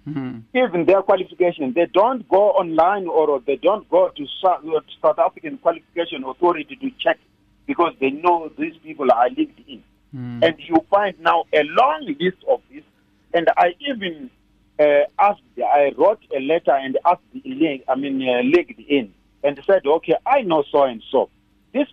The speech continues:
Speaker 2: person, when I know this person, this person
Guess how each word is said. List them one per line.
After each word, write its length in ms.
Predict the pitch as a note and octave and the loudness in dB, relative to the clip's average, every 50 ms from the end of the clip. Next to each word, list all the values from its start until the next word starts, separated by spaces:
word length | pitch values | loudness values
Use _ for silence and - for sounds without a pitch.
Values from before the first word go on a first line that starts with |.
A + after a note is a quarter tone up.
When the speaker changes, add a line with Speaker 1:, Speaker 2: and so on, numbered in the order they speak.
| - | 0
Speaker 2:
person, 380 | - F#3+ F#3 - - E3 C3 A#2+ | 0 0 2 2 0 -4 -4 -2
when 240 | - C#3 C3+ C3 - _ - | 0 -2 -2 -2 -2 _ 0
I 160 | G#3 A3 G3 | 0 0 0
know 240 | E3+ D#3+ D#3+ D3 B2+ - | 0 0 0 0 0 -2
this 140 | - C3+ - _ - | -6 -16 -16 _ -4
person, 340 | C3 A#2+ A#2 _ G#2+ G2 - _ _ _ _ _ _ _ _ _ | -4 -4 -4 _ -16 -20 -20 _ _ _ _ _ _ _ _ _
this 160 | - F#3 F#3+ - - - | -2 0 0 -2 -4 -2
person 440 | E3+ D#3 D#3 - - D3 C3+ B2+ | 0 0 0 0 -2 -2 -2 -2